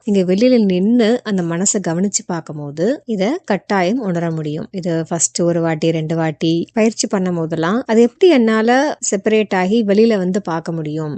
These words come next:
நான் தானே அந்த மனசு, நான் தானே நினைக்கிறேன் இதெல்லாம் அப்படிங்கிற மாதிரி தான் நமக்கு மீண்டும் மீண்டும் நமக்கு தோணிக்கிட்டே இருக்கும். ஆனா எவ்வளவு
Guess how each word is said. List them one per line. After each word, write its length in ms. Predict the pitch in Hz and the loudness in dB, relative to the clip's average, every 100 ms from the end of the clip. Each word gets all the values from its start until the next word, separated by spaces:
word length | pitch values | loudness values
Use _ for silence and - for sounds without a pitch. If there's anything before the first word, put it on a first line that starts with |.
| - | -6
நான் 320 | 170 196 226 | -2 2 4
தானே 300 | 247 277 311 | 4 4 2
அந்த 220 | 269 202 | 2 2
மனசு, 340 | 175 165 170 196 | 2 0 0 0
நான் 280 | 165 175 202 | 0 0 0
தானே 240 | 226 254 | 4 4
நினைக்கிறேன் 520 | 247 180 185 196 165 | 4 2 -2 -2 -4
இதெல்லாம் 460 | 151 147 165 160 160 - - | -4 -6 -6 -4 -6 -8 -14
அப்படிங்கிற 480 | 190 202 214 202 | -2 0 2 2
மாதிரி 260 | 185 185 190 | 2 0 0
தான் 180 | 226 285 | 2 4
நமக்கு 280 | 240 196 180 | 2 2 0
மீண்டும் 420 | 185 202 208 196 | 2 2 2 2
மீண்டும் 340 | 190 208 269 | 2 2 2
நமக்கு 320 | 254 196 185 | 4 2 0
தோணிக்கிட்டே 500 | 175 180 202 - 214 | 0 0 0 2 4
இருக்கும். 420 | 208 175 175 170 294 - | 4 2 -2 -2 -4 -6
ஆனா 260 | 196 190 202 185 | -4 -2 0 0
எவ்வளவு 420 | 180 190 254 269 | 0 2 2 2